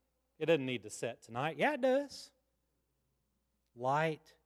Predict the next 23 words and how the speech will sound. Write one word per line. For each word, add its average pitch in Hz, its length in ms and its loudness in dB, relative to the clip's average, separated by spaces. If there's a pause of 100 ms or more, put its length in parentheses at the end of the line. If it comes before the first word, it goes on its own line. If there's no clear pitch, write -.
(600)
has 110 160 -8
dawned. 151 560 4
So 135 140 0
why 175 240 10
does 214 160 8
the 202 160 4
introducer 175 540 6
to 165 180 0
Ecclesiastes 156 1000 2
start 180 580 10 (280)
by 160 160 4
quoting 175 640 6 (200)
what 202 160 2
we're 196 120 8
going 294 260 12
to 254 100 6
hear 196 380 4
over 180 380 6
and 151 120 2
over 143 300 4
again 151 320 2
in 143 100 0
Ecclesiastes, 156 1200 0